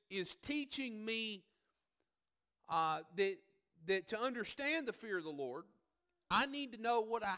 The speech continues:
hate, right? Amen? Well, and, and, and, uh, so, so the fear of the Lord is clean, and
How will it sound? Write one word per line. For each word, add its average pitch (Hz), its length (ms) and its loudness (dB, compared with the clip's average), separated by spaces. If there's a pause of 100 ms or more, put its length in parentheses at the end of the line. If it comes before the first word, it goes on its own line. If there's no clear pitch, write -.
(100)
hate, - 420 -8 (1000)
right? 190 200 -4 (1600)
Amen? 175 300 -2 (2500)
Well, 233 160 2
and, 233 260 0
and, 240 220 -2 (160)
and, 240 100 -6 (320)
uh, 196 240 -14
so, 254 260 -6
so 247 220 0
the 226 80 -8
fear 285 240 -4
of 262 60 -6
the 247 40 -8
Lord 247 300 -4
is - 100 -10
clean, 240 520 -6
and 160 100 -12